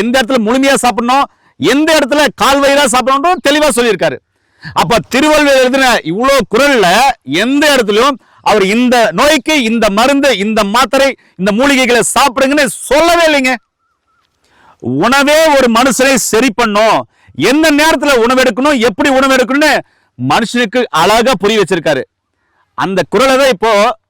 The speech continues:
உங்களுக்கு ஞாபகப்படுத்துறேன். ஏன்னா நமக்கு எப்படி தூங்கணும்னு தெரியல, எப்படி சாப்பிடணும்னு தெரியல, எப்படி தண்ணி குடிக்கணும்னு தெரியல,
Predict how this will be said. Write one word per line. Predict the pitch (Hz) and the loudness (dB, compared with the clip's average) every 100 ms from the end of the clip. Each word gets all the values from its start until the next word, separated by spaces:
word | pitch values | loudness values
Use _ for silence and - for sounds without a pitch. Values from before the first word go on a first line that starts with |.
| 147 | -6
உங்களுக்கு | 165 156 175 | -4 -2 -2
ஞாபகப்படுத்துறேன். | 170 175 151 131 123 - 101 135 | 0 0 -2 -6 -8 -10 -4 -2
ஏன்னா | 180 170 226 - _ _ _ 135 | 0 2 0 -2 _ _ _ -4
நமக்கு | 160 151 147 170 | -2 -2 0 -2
எப்படி | 185 226 - | -2 -4 -2
தூங்கணும்னு | 240 247 254 247 240 | 0 0 0 -2 -2
தெரியல, | 262 269 175 113 _ _ _ 143 | 0 2 0 -2 _ _ _ -4
எப்படி | 180 240 220 - | -2 -2 -2 -2
சாப்பிடணும்னு | 214 254 269 277 202 | -2 0 -2 -2 -2
தெரியல, | 247 285 233 139 - _ 160 | 0 0 0 0 -6 _ -6
எப்படி | 185 247 - | -4 -6 -4
தண்ணி | 214 262 269 | -2 0 0
குடிக்கணும்னு | 277 269 220 | 0 -2 0
தெரியல, | 254 285 | 0 2